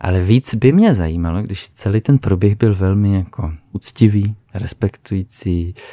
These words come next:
tolerantní, jo, navzájem vnímající, podporující a tak dále a tak dále. Ale v tom konci je to přesný opak. Jo, tak to by mě hrozně zajímalo a myslím si, že,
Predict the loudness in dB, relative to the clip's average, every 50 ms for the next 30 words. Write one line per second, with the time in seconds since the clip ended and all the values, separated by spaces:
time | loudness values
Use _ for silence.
0 | -20 -20 _ -4 0 2 4 4 6 4 4 4 2 0 -2 -2 0 0 2 2
1 | 2 2 0 0 0 0 0 -2 -2 0 2 2 2 4 4 2 2 2 0 0
2 | 0 2 2 2 2 2 2 2 2 0 -4 -6 -8 -6 -4 -4 -4 -4 -6 _
3 | -4 -2 -2 -2 -4 -4 -4 -4 -4 -4 -4 -6 -8 -4 -2 0 0 0 0 -2
4 | -4 -4 -6 -6 -4 -4 -2 -2 -2 -2 -4 -6 -10 -16 -20 -20 -20 -20 -20 -20
5 | -20 -20 -20 _ -6 -4 -2 -2 -2 -4 -6 -6 -6 -6 -6 -8 -12 -16 _ _
6 | 2 2 2 2 2 -2 -4 -6 -6 -6 -6 -6 -8 -10 -10 -8 -8 -8 -6 -4
7 | -4 -4 -4 -4 -8 -12 -14 -16 -16 -16 _ _ _ -18 -18 -18 -12 -10 -10 -10
8 | -6 -4 -2 0 2 2 4 4 4 2 2 2 0 2 2 2 2 2 2 2
9 | 0 0 0 0 0 0 0 -2 -6 -8 -14 -20 -20 -20 -20 -10 -6 0 2 2
10 | 2 4 4 4 2 2 2 0 0 2 2 2 0